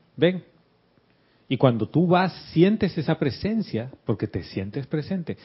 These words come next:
Y en realidad la percibes, no la sientes. ¿Por qué digo no la sientes? Porque ese es el punto del neutro.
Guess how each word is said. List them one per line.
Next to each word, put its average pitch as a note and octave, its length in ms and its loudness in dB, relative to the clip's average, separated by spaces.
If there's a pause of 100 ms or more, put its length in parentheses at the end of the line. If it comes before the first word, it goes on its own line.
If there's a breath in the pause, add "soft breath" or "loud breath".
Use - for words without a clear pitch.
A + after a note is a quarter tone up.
(120 soft breath)
Y A#2+ 80 2
en B2 60 4
realidad B2+ 300 6
la D#3+ 160 4
percibes, C#3 640 8
no D3+ 100 2
la D#3+ 140 2
sientes. D#3 600 -4 (1700)
¿Por B2+ 160 4
qué F3 80 8
digo G3 200 10
no F#3 120 6
la D#3 120 6
sientes? D#3+ 600 0 (1300)
Porque C3+ 360 6
ese C#3+ 140 2
es D3 100 2
el E3 160 8
punto D#3+ 340 8
del F3 220 8
neutro. F#3+ 500 8